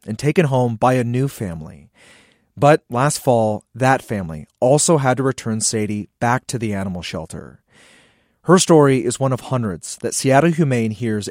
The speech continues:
every week. Families who love their pets, but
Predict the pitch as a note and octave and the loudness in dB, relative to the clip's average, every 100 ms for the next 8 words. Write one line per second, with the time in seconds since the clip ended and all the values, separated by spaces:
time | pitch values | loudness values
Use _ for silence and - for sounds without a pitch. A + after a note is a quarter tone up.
0 | - B2 A#2 B2 G2 F#2 D2 _ - _ | -4 -4 -2 -4 -4 -6 -10 _ -20 _
1 | - - _ _ D3+ E3+ F3 E3+ D3+ C#3+ | -20 -20 _ _ 2 4 4 4 0 -2
2 | D3+ C#3 C#3+ C3+ B2+ - A#2+ E2+ - - | -2 4 4 4 -2 -2 -6 -6 -10 -14
3 | - - G#2+ C3+ C3+ | -16 -10 0 0 0